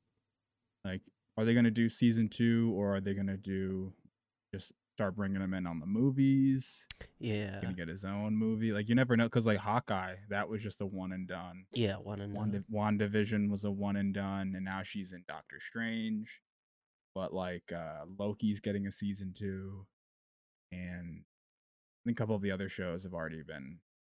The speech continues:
Speaker 1: said they're gonna, well, and, like, Captain America, um, Falcon and the Winter Soldier is, that's gonna be Captain America
Speaker 2: Mm.
Speaker 1: four for the next one.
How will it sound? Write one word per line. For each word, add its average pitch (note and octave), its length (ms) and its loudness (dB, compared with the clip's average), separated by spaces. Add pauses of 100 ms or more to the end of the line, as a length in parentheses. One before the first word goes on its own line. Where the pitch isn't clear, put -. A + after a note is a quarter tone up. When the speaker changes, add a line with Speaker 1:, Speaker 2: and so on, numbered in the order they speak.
(240)
Speaker 1:
said F2 260 -8
they're F2 100 -8
gonna, F2+ 200 -10
well, B2 180 6
and, B2 140 6
like, A2+ 200 4
Captain A2+ 320 2
America, G#2 600 0
um, C#2 200 -14
Falcon A#2 280 4
and A2 40 6
the G#2+ 60 2
Winter G2+ 180 0
Soldier G2+ 400 -2
is, F2+ 300 -10
that's F#2+ 180 -8
gonna G2+ 160 -4
be F2+ 140 -6
Captain F#2+ 320 -6
America F#2+ 300 -2
Speaker 2:
Mm. - 100 -12
Speaker 1:
four G2 300 -2
for - 120 -6
the F#2+ 80 -4
next F#2+ 280 -6
one. F#2+ 280 -4